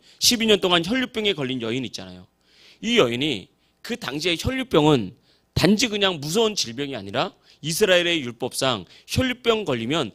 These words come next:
몸에서 유출되는 이런 병이 있으면 피가 이렇게 흐르는 병은 부정한 병이라 그래서 사람들과 함께 살지 못하게 만들었다고요. 그래서, 그래서 여성들도 이렇게 생리기간 있잖아요. 그럼 유출이 되는 거잖아요.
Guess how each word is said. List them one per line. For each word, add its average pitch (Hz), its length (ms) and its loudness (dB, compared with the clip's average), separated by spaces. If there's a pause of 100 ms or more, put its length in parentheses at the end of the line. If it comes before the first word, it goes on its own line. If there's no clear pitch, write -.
(160)
몸에서 202 600 6 (160)
유출되는 160 720 0 (380)
이런 220 220 4
병이 165 260 -2
있으면 131 500 -2
피가 - 260 6
이렇게 214 220 4
흐르는 262 380 -2
병은 143 320 -2 (260)
부정한 208 520 0
병이라 127 320 -2
그래서 104 440 -4 (240)
사람들과 240 480 2
함께 269 240 -2
살지 233 240 -2
못하게 151 320 -6
만들었다고요. 92 640 -12 (460)
그래서, 254 320 4
그래서 170 420 -2 (240)
여성들도 165 720 0 (200)
이렇게 135 320 -2
생리기간 233 600 -4
있잖아요. 110 400 -8 (240)
그럼 226 180 -8
유출이 180 380 -2
되는 170 160 2
거잖아요. 110 500 -6